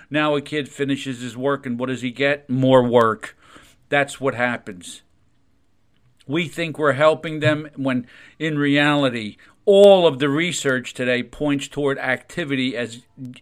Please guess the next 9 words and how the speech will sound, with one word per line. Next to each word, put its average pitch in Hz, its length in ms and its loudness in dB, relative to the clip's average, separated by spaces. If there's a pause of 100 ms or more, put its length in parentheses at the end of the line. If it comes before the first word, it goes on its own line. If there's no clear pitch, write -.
(120)
netting 151 600 0
you 127 160 -2
the 117 100 -8
best 147 400 0
result 131 420 -2
with 123 140 -10
the 117 80 -14
kid 120 260 -6
academ-, 107 600 -6